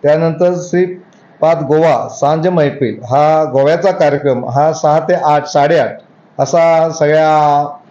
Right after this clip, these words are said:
भाविकांसाठी आणखीन, अ, रसिकांसाठी ठेवलेला आहे. त्यानंतर सन्मान सोहळा साडेआठ ते नऊ, त्याच्यानंतर पालखी प्रदक्षिणा नऊ ते साडेनऊ आणि त्यानंतर सांगता सोहळा साडेनऊ. ह्या अशा प्रमाणे त्याचं,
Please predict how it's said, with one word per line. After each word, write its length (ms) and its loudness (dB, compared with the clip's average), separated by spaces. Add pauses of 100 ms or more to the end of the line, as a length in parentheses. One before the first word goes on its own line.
भाविकांसाठी 760 0
आणखीन, 500 -2
अ, 400 2
रसिकांसाठी 640 -2
ठेवलेला 400 0
आहे. 220 -2 (680)
त्यानंतर 300 2
सन्मान 460 0
सोहळा 320 -2
साडेआठ 480 0
ते 80 2
नऊ, 280 0 (500)
त्याच्यानंतर 400 0
पालखी 440 0
प्रदक्षिणा 760 0
नऊ 260 0
ते 220 -2
साडेनऊ 420 0 (840)
आणि 320 0
त्यानंतर 720 0
सांगता 600 -2
सोहळा 300 0
साडेनऊ. 420 0 (1200)
ह्या 120 2
अशा 200 0
प्रमाणे 420 0
त्याचं, 560 0